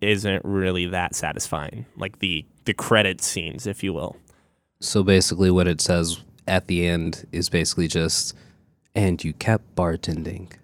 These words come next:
Speaker 1: Kind of, but
Speaker 2: The
Speaker 1: they, they
Speaker 2: end.
Speaker 1: never really even address whether or not the, oh, well, okay, so some fucking spoil-, uh, spoilers for this game.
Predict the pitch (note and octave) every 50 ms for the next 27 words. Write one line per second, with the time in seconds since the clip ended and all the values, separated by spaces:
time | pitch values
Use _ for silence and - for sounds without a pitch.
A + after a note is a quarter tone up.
0 | _ _ _ _ _ _ _ - - - A#3+ C4+ C4 F3+ C#3 B2 A2+ - E3 D#3
1 | - G#3 F3 F#3 D#3+ C3 F#2 B2+ F#3+ F#3 G3+ G#3 F#3+ G3 F#3 F3+ F#3 F3 F3 E3
2 | D#3+ C#3+ C#3 C3 A2+ G#2 G2+ G2+ A2 A2+ B2 B2 A2+ - - - A#2 A2 G2+ G#2
3 | G#2 G2+ G2+ G2+ G2 G2 G2 F#2+ - - - G2 F#2+ F#2 F#2+ F#2+ - - - _
4 | _ _ _ _ _ - - C3 B2+ B2 A#2 G#2+ G#2 G2+ A2+ B2 A#2+ - B2 G#2+
5 | F#2+ F#2 - - A#2 G#2 G#2 G2 - - A2+ G#2 G2+ - - A#2 A2+ - A2 G2+
6 | - - - A2+ G#2+ G2+ F#2+ F#2+ F#2+ F#2+ - _ _ - - G2+ F#2+ F2+ - -
7 | - G#2 G2 G2 F#2+ F#2 F#2 - - G2+ F#2+ F#2+ - - - G2 F#2+ F#2+ F#2+ F#2+